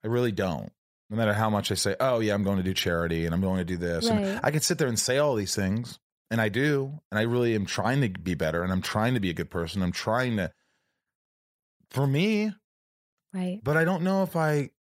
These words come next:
Speaker 2: I wish everyone could have what I had that night. I think if everyone could
Speaker 1: Oh
Speaker 2: have
Speaker 1: my
Speaker 2: that at least
Speaker 1: God.
Speaker 2: once in their adult life, it was, you know, what was cool too is my son sat there and watched it all.
Speaker 1: Did you cry?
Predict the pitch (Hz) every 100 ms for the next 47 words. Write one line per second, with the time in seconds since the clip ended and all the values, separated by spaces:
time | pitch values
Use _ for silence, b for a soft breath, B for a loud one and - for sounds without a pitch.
0 | _ _ _ 277 320 311 254 240 254 240
1 | 226 220 160 196 180 175 180 90 143 -
2 | - - - 55 - - _ _ _ 208
3 | - 247 - 220 - 247 240 277 269 -
4 | 190 175 185 180 190 180 165 170 175 170
5 | - 180 170 165 175 151 156 156 - 208
6 | 226 262 - - _ _ _ _ _ _
7 | _ - 240 247 - - 269 269 233 -
8 | 240 202 - 214 175 175 165 - 180 165
9 | - 165 170 - - - - - - -
10 | - - 208 - _ _ _ _ 110 110
11 | - 104 101 107 117